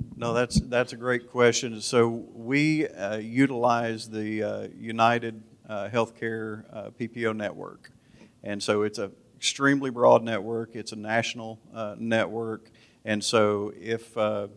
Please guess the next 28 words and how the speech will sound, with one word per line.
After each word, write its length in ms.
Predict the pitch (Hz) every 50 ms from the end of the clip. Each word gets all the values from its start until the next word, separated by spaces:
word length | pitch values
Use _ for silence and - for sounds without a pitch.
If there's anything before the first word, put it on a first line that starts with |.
| - _ _ _ _ _
if 240 | - 110 101 - -
you 140 | 120 117 113
guys 400 | 117 113 113 117 117 113 107 113
were 180 | 110 110 107 101
to 360 | - - 117 113 110 107 107
get 180 | 101 110 104 110
this 160 | 107 101 -
legislation 560 | 117 107 104 - - - 117 107 104 - 110
passed 520 | - - 135 131 127 127 123 120 120 -
and 120 | 110 104 104
decide 320 | 104 - - 113 107 107
you 80 | 110 107
wanted 260 | 110 113 110 110 104
to 60 | 98 104
work 240 | 110 110 107 107
with 220 | - 120 117 117 120
us 300 | 120 117 113 113 - -
and 120 | 107 107
this 160 | 107 104 -
is 140 | - 107 104
a 40 | 107
way 180 | 107 107 107 107
that 180 | 107 107 -
you 60 | 117 110
wanted 300 | 110 110 110 113 107 107
us 120 | 104 - -
to 100 | 107 101
help, 320 | 113 110 110 110 - -